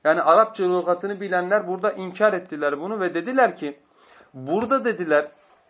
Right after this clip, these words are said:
e, bu mekanda vav'ın ma'a manasında olması mümkün değildir dediler. Burada dediler kasıt Arapların yanında, e,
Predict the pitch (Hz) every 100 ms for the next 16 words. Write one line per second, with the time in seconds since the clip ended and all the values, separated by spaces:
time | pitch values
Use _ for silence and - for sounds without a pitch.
0 | _ 131 127 127 175 233 226 - 160 147
1 | 147 175 - _ _ _ _ _ _ _
2 | _ - _ - 123 139 175 254 226 -
3 | _ _ _ 139 180 214 220 202 185 185
4 | 185 190 196 220 196 190 190 214 208 190
5 | 220 196 214 170 143 117 113 107 101 -
6 | _ _ _ _ _ - 208 220 220 196
7 | 190 226 - - 190 185 240 - 165 185
8 | 185 196 233 214 190 185 190 247 - _
9 | _ _ - 139 139 139 139